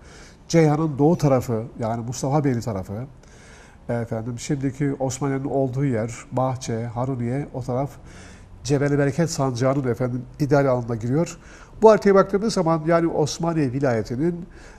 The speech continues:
denize açılma hakları olduğu görüşünü tabii altını çizmek lazım, kabul etmek lazım. Önümüzdeki siyasi gelişme ne olur ama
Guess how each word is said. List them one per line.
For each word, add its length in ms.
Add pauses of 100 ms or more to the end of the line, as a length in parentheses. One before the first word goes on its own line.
(120)
denize 340
açılma 420
hakları 300
olduğu 600 (240)
görüşünü 480
tabii 300
altını 340
çizmek 340
lazım, 200
kabul 180
etmek 240
lazım. 280 (560)
Önümüzdeki 800
siyasi 720
gelişme 320
ne 60
olur 200
ama 280